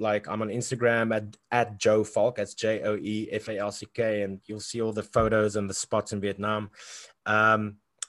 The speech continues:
so, yeah, b-, and then the Da Nang Drama Society, which is not a big entity on Facebook,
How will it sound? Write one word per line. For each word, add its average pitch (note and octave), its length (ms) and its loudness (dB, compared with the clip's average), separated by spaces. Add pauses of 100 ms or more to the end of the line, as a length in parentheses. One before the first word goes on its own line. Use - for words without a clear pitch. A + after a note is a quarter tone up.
(140)
so, - 240 2
yeah, E3+ 260 8
b-, C3 120 0
and A#2+ 280 0
then C3 160 4
the B2+ 80 0
Da A#2+ 140 2
Nang A#2+ 240 2
Drama A2+ 260 0
Society, B2 640 0
which A2+ 200 -8
is G#2+ 120 -12
not A2+ 160 0
a A2+ 40 2
big G#2 180 -4
entity G#2+ 560 -4
on G2 160 -8
Facebook, G#2+ 560 -4